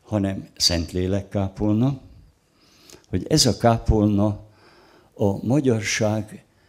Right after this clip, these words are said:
egyesülésének szent helye Isten akaratában.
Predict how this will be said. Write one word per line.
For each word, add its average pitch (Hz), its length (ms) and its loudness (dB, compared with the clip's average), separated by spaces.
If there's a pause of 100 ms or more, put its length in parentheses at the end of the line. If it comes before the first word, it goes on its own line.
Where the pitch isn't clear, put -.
(220)
egyesülésének 90 1400 -2 (800)
szent 80 500 2
helye 80 540 -4 (1200)
Isten 92 320 -4
akaratában. - 1080 -10